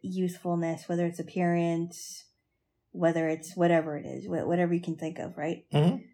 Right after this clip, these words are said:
Speaker 1: So when we get into the fifties, sixties, seventies, eighties, we're like, "Oh, well, you know, are we really that, um,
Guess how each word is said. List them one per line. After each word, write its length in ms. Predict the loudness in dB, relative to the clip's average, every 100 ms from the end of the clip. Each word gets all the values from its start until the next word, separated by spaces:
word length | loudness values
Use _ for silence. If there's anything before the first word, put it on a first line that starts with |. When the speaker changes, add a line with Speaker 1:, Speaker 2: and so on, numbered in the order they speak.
| _ _ _ -18
Speaker 1:
So 400 | 0 6 6 6
when 440 | 4 4 4 0
we 1000 | 2 4 4 4 4 4 6 6 4 2 4
get 240 | 4 4
into 340 | -2 -2 -2 -2
the 120 | 0
fifties, 560 | 0 0 -2 -2 -4 -2
sixties, 420 | -6 -4 -6 -2
seventies, 400 | -2 0 0 0
eighties, 380 | 0 2 2 0
we're 100 | 0
like, 240 | 2 0 0
"Oh, 300 | 2 2 2
well, 100 | 0
you 120 | 0
know, 80 | 0
are 120 | 2
we 100 | 2
really 440 | 4 6 6 4
that, 420 | 4 4 6 2 0 _ _ -20 _ _ 2
um, 500 | 4 4 2 -2